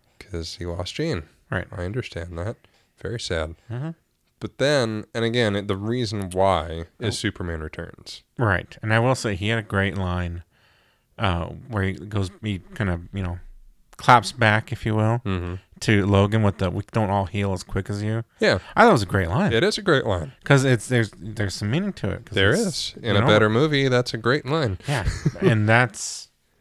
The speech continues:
Speaker 2: all we get, pretty <laughs> much. Like
Speaker 1: Yeah, because, and that's the thing, like, she emer-, sh-, he gets all pissy and screams at the water and shoots at it. Fine. I understand.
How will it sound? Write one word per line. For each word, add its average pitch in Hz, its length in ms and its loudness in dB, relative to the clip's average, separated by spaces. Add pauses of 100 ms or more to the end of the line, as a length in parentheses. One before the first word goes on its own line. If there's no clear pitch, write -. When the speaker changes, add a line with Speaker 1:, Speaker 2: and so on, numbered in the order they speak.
(280)
Speaker 2:
all 101 440 -4
we 101 100 -6
get, - 420 -8
pretty - 280 -8
<laughs> - 80 -6
much. - 320 -2
Like - 100 -4
Speaker 1:
Yeah, 156 220 10
because, 113 480 2
and 151 200 2
that's 156 220 0
the 139 60 -6
thing, 123 260 2
like, 95 380 0 (1080)
she - 200 -4
emer-, 120 420 2
sh-, - 260 -6
he 123 420 -4 (100)
gets 120 240 2
all 117 260 4 (140)
pissy 104 560 0
and 98 160 -6
screams 101 360 0
at 104 120 -4
the 107 60 -4
water 98 340 4
and 98 120 -4
shoots - 320 -4
at 90 200 2
it. 101 120 -2 (720)
Fine. 90 140 -6 (760)
I 104 520 -20
understand. 90 540 -8